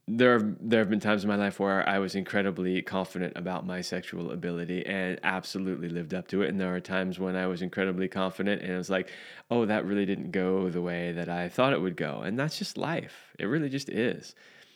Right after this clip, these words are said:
And that's just life in a male physical body. And it's something that women often don't understand because, you know, it's way easier for them to perform, so to speak. So, all right,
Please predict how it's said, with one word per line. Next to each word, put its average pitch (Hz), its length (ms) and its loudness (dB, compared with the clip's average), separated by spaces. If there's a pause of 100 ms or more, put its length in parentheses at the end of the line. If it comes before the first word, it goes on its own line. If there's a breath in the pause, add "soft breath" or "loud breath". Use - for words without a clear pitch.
(180 soft breath)
And 92 100 -2
that's 120 280 -2
just - 280 -2
life 117 280 6
in 107 100 4
a 101 60 4
male 107 280 4
physical 107 440 0
body. 87 380 0
And 82 120 -4
it's 92 120 -4
something 131 300 4
that 110 140 6
women 123 260 6
often 107 380 4
don't 95 200 4
understand 135 600 4
because, 123 420 4 (840)
you 107 140 2
know, 101 180 2 (240 loud breath)
it's 117 220 0
way 104 320 4
easier 101 580 2
for 95 180 -2
them 92 340 0
to 95 360 -4 (360)
perform, 104 600 4
so 98 260 2
to 85 40 -2
speak. - 420 -6 (360 loud breath)
So, 82 380 -6 (800 loud breath)
all 165 120 12
right, 110 160 6